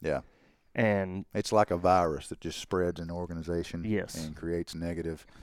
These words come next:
Speaker 1: uh, negativity, creates drama, and a lot of hard feelings from, 'cause what happens is, this is what, what I've seen happen in the last, even just really, this even goes back to some of the ministry and just dealing with people side of my previous,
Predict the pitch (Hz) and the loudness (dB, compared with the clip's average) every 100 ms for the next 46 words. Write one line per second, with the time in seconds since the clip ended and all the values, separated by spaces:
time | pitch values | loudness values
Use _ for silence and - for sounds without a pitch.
0 | - - - - - 76 73 - 92 92 | -20 -20 -20 -14 -6 -4 -4 -6 -6 -4
1 | 85 - 90 85 85 - 85 - 80 85 | -4 -2 -2 -2 -4 -4 -4 -4 -6 -4
2 | 87 87 82 - - 82 80 78 78 73 | -4 -4 -8 -12 -14 -10 -8 -8 -10 -14
3 | - _ - 80 82 80 87 78 85 101 | -20 _ -8 -2 0 2 2 0 -2 -2
4 | 95 78 82 69 - - - - 113 139 | -2 -8 -12 -12 -16 -20 -20 -4 4 8
5 | 120 135 131 95 95 92 110 - 90 - | 10 10 8 2 0 0 -2 -6 -12 -6
6 | 104 104 - 95 98 117 - 98 87 87 | 0 0 0 2 6 6 4 -2 -4 -2
7 | 85 85 82 78 _ - - 82 82 90 | -4 -4 -10 -14 _ -16 -10 -8 -4 -4
8 | 85 90 85 82 - - _ - 104 87 | -2 -4 -6 -10 -12 -18 _ -4 -2 -2
9 | 78 - _ _ _ - - 85 80 78 | -6 -12 _ _ _ -10 -6 -4 -4 -4
10 | 78 80 - - 80 71 78 80 - 80 | -4 -4 -6 -8 -8 -8 -8 -8 -8 -8
11 | 76 - 80 73 - 87 - 73 - - | -8 -6 -6 -6 -8 -8 -8 -12 -14 -6
12 | 78 76 76 82 76 - - - - - | -4 -2 -6 -6 -8 -10 -18 -20 -20 -20
13 | _ - - - 90 76 73 - - | _ -20 -20 -6 -4 -2 -6 -8 -12